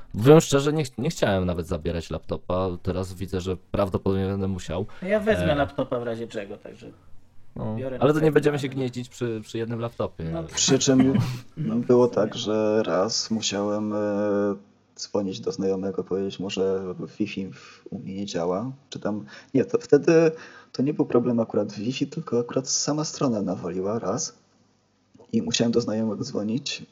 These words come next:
Speaker 3: czy u niego działa. U niego akurat działała ta strona i on mi zarezerwował i to zaj-, zajęło, zajęło dłużej niż te dwadzieścia sekund, ale jednocześnie zdążył mi,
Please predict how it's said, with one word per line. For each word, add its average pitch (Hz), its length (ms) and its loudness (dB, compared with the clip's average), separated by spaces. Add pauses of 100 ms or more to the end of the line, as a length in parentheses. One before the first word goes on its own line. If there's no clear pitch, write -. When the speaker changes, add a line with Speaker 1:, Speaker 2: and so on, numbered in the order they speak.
Speaker 3:
czy 107 340 -2
u - 100 0
niego 110 260 2
działa. 98 480 0
U 120 120 -4
niego 165 280 0
akurat 151 280 0
działała 117 400 4
ta - 120 -4
strona 120 540 0
i 113 240 -2
on 117 160 2
mi 107 100 -4
zarezerwował 110 840 0 (720)
i 127 320 2 (460)
to 196 440 8
zaj-, 175 240 6
zajęło, 196 340 10
zajęło 180 400 8
dłużej 120 320 2
niż 95 140 -4
te 104 120 0
dwadzieścia 95 300 0
sekund, 95 520 -6
ale 113 240 2
jednocześnie 131 460 -2
zdążył - 420 0
mi, - 140 -12